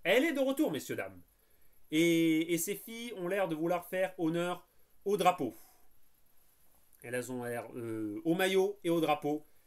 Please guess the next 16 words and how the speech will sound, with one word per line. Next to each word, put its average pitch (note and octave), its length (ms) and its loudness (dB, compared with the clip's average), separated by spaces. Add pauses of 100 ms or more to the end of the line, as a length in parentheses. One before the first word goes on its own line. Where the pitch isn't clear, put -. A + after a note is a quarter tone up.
(140)
Et C3 60 -6
ça, G3+ 100 -2
ça G3 140 -2
fait G3+ 100 -2
plaisir. D#3 400 -4 (400)
Petit C#4+ 380 4
avantage C4 400 0
pour A3 100 -4
Nawal A3+ 260 2
Meniker A3 460 -2
quand G3 80 -4
même, G3+ 160 -2
qui F#3+ 140 -12
s'est D3 160 -2
récemment G#3 500 -4
illustré E3 580 -4